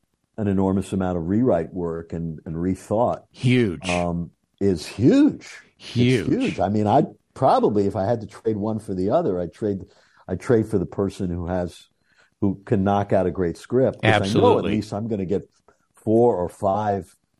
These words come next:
Speaker 1: great scripts that I don't, the,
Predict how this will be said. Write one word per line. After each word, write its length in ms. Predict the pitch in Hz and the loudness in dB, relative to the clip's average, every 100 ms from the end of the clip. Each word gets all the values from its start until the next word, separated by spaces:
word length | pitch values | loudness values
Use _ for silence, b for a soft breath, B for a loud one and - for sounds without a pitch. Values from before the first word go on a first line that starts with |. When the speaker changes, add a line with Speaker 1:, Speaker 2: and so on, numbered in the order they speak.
| _ _ | _ _
Speaker 1:
great 260 | 107 113 107 | 0 0 -2
scripts 420 | - 139 185 - | 0 0 0 -2
that 140 | 104 104 | -6 -2
I 220 | 110 117 | -2 0
don't, 260 | 113 104 - _ _ _ _ | -2 -6 -12 _ _ _ _
the, 120 | - | -6